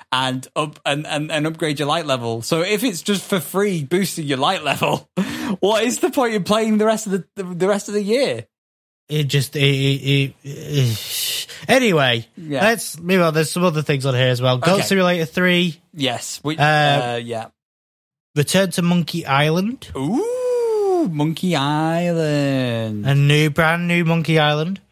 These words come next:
Speaker 1: I remember playing
Speaker 2: Um,
Speaker 1: Monkey Island on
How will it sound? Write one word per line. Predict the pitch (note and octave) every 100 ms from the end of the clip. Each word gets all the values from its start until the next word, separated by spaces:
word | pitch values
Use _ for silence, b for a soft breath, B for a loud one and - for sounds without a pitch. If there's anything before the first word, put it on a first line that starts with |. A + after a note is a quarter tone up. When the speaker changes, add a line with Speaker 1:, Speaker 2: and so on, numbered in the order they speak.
| -
Speaker 1:
I | B2+
remember | C#3 D#3+ C#3
playing | - - D#3 D3+
Speaker 2:
Um, | C#3+ C3+
Speaker 1:
Monkey | C3 B2+ A#2+ A#2+
Island | A2+ A2+ A2 G#2+ G#2 - -
on | B2 A#2 A2+ A2+